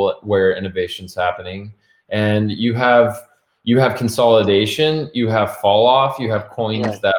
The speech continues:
Speaker 1: won't ever come back. Um,
Speaker 2: Yeah,
Speaker 1: you
Speaker 2: you got
Speaker 1: have
Speaker 2: liquidation, of course, you got,
Speaker 1: Yeah.
Speaker 2: yeah.
Speaker 1: You have people moving around and reassessing some of their bets,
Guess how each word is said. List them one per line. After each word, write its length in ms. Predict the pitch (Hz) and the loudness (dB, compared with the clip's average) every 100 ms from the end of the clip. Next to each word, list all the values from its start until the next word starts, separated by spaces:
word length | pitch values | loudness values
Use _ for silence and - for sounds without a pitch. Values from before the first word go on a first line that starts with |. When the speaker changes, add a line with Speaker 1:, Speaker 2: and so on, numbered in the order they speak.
| - | 0
Speaker 1:
won't 360 | 107 131 - - | 2 2 -2 -4
ever 260 | 104 98 101 | -2 -2 -4
come 240 | 107 101 | -4 -4
back. 420 | 85 80 107 - _ _ _ _ _ | -4 -2 -4 -6 _ _ _ _ _
Um, 180 | 101 196 | -2 0
Speaker 2:
Yeah, 60 | 107 | 0
Speaker 1:
you 60 | |
Speaker 2:
you 60 | 110 | 2
got 80 | 113 | 2
Speaker 1:
have 80 | 127 | 2
Speaker 2:
liquidation, 880 | 123 120 139 143 143 - 147 143 143 | -2 -4 2 0 0 -6 -6 -6 -8
of 160 | 123 | -14
course, 320 | - 131 131 | -4 -4 -4
you 100 | 135 | -6
got, 160 | 120 101 - | -4 -4 0
Speaker 1:
Yeah. 180 | - - | 0 -2
Speaker 2:
yeah. 80 | - - - _ _ | -10 -20 -20 _ _
Speaker 1:
You 140 | 131 175 | 4 6
have 160 | 294 | 6
people 240 | 240 226 - | 2 -2 -4
moving 320 | 156 180 185 | 4 4 6
around 320 | 160 147 156 175 | 6 6 4 2
and 180 | 135 | 2
reassessing 680 | 131 156 147 151 143 151 139 | 2 2 2 2 2 0 -4
some 200 | 151 143 | -2 -2
of 80 | 131 | 2
their 160 | 123 | 2
bets, 500 | 101 107 139 - - | 2 4 4 2 -10